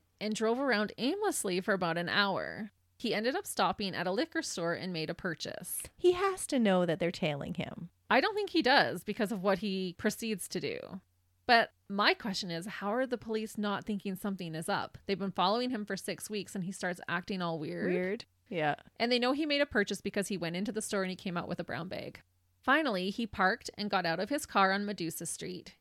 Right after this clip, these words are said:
Speaker 1: He carried a black leather attaché case with him. He combed his hair, adjusted his tie, and knocked on the residence. Police watched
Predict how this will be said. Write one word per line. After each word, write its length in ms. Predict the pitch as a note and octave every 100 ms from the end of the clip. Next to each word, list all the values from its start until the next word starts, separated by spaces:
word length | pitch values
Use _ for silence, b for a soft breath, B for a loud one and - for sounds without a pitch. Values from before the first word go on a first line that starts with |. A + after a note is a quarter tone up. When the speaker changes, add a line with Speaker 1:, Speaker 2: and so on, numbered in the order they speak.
| _ _ _ _
Speaker 1:
He 140 | - C4
carried 300 | C#4 D4 F#4
a 40 |
black 340 | C#4+ G3+ A3+ G3
leather 380 | F#3 G3+ F3 -
attaché 600 | G3+ - F#3 F#3 - D3+
case 380 | - F#3+ D#3+ -
with 160 | D#3 D#3+
him. 400 | G3 A2 A2+ G3 _
He 140 | -
combed 320 | G3+ - F3 F#3
his 140 | F#3
hair, 380 | G#3+ F3+ A3+ F#4 - _
adjusted 400 | G3 F#3+ F#3 -
his 220 | F#3+ G3 -
tie, 420 | G3+ D#3 A3+ F4+ G#4+
and 180 | G3+ F#3+
knocked 280 | D#3+ F3+ F#3
on 140 | F3+
the 80 | E3+
residence. 760 | F3 D#3+ D3 G#2 - - - - _ _ _ _ -
Police 400 | B3+ D4 F4 -
watched 420 | - D4+ -